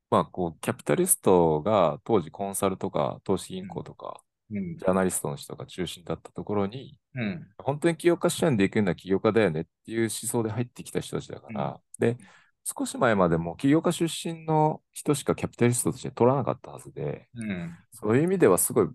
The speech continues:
Speaker 1: もう、いや、キャピタリストって基本、もう元起業家でしょみたいな、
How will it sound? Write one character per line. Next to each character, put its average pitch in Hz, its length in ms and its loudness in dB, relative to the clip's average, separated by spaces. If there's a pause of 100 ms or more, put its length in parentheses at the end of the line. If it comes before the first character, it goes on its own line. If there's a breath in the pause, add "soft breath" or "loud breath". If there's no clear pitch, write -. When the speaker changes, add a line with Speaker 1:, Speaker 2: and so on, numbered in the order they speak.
Speaker 1:
も 95 300 -2
う、 - 80 -20
い 110 60 -6
や、 101 180 2
キ - 80 -8
ャ 85 60 0
ピ - 100 -14
タ 180 140 0
リ 254 100 0
ス - 120 0
ト 107 100 0
っ - 80 -4 (120)
て 156 120 -10
基 - 140 -12
本、 131 320 -2 (280)
も 110 160 2
う 78 40 -2
元 107 280 -2
起 78 140 -10
業 90 140 0
家 107 120 2
で 110 100 2
し 123 100 -2
ょ 82 60 2
み 71 140 -6
た 69 120 -10
い 62 80 -8
な、 87 220 -12